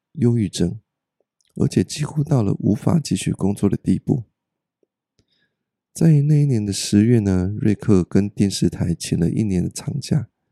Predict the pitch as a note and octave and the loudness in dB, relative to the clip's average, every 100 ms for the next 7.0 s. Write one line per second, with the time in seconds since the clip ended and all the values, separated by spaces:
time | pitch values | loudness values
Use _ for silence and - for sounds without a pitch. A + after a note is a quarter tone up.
0 | _ _ _ _ _ _ - C#3+ D#3 A#2+ | _ _ _ _ _ _ -2 2 4 2
1 | A2+ B2 A#2 A#2+ G#2 F#2+ - - - G2+ | 0 -2 2 2 4 2 2 0 -2 -2
2 | G2+ - A#2 F#2 - E3 C3 - F#2+ - | -4 -2 -2 -2 2 2 0 -4 -4 -2
3 | F#2+ F#2 G2 _ _ _ _ _ - F2+ | -2 -2 -4 _ _ _ _ _ 0 0
4 | - G#2+ B2+ - - - - A#2 - _ | 0 -2 -2 -4 -6 -8 -10 -12 -20 _
5 | _ _ _ _ _ _ _ _ _ _ | _ _ _ _ _ _ _ _ _ _
6 | _ - D#3+ A2 F2+ G#2+ A#2+ G#2+ F#2+ | _ -2 2 2 2 0 2 0 0